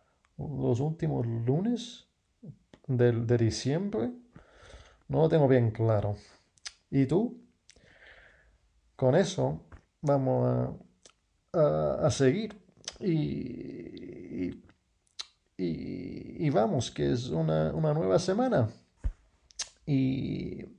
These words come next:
y ahí pronto nos vemos. Adiós.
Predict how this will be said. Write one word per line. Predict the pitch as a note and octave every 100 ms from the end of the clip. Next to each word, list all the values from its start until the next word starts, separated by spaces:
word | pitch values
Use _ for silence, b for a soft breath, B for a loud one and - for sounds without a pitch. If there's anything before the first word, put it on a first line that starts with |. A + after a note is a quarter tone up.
| _
y | D3+
ahí | C#3+ E3
pronto | F3 G3 F3+ - E3+
nos | D#3 C3+
vemos. | B2+ A2 G#2 - - - _ B B B B B B B B B B
Adiós. | B2+ A#2+ C#3+ E3 E3 D#3+ -